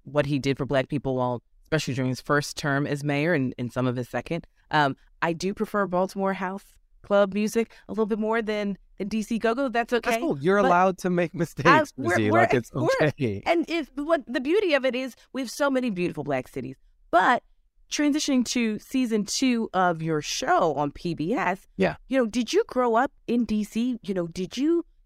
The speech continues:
Speaker 1: enjoy nature in D C? Did you go and check out the cherry blossoms? Did you spend time in various parks? Or, you know, have you always been an outdoors man? Or is this something that you've grown into since you've left the district?
Speaker 2: It actually is the opposite. It's something I grew out of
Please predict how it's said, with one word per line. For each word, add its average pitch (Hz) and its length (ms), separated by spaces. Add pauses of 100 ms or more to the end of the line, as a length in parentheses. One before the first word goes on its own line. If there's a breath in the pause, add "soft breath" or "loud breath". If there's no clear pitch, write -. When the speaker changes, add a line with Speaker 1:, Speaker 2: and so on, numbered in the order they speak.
(140)
Speaker 1:
enjoy 180 600
nature 156 380
in 214 100
D 220 160
C? 226 160
Did 156 140
you 135 60
go 202 240
and 233 80
check 240 200
out 226 100
the 220 80
cherry 226 240
blossoms? 208 580 (200)
Did 143 120
you 143 100
spend 214 360
time 196 220
in 185 120
various 185 320
parks? 180 440 (280)
Or, 190 280 (100)
you 226 80
know, 196 100
have 185 160
you 185 120
always 202 280
been 226 140
an 226 80
outdoors 233 440
man? 233 360
Or 185 240
is 170 200
this 160 160
something 165 420
that 143 100
you've 143 180
grown 151 320
into 147 420
since 139 280
you've 147 160 (260)
left 269 480
the 143 120
district? - 480 (140)
Speaker 2:
It 123 140
actually 135 380
is 127 140
the 113 140
opposite. 110 420
It's 95 140
something 117 260
I 104 120
grew 110 340 (120)
out 120 260
of 87 360